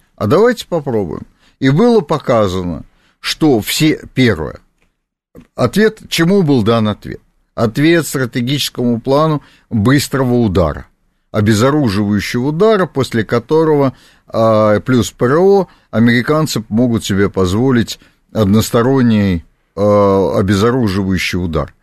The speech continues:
Такие модели были, такие сценарии были. Сказал: "Нет, не проходит".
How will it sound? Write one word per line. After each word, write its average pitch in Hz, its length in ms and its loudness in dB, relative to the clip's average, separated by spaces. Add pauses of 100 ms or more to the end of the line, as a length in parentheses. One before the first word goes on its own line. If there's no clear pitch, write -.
(300)
Такие 170 480 0
модели 101 500 0
были, 156 580 2
такие 113 480 0
сценарии 101 680 0
были. 160 500 0 (480)
Сказал: 101 300 0
"Нет, 123 400 2
не 147 120 -4
проходит". 131 520 -6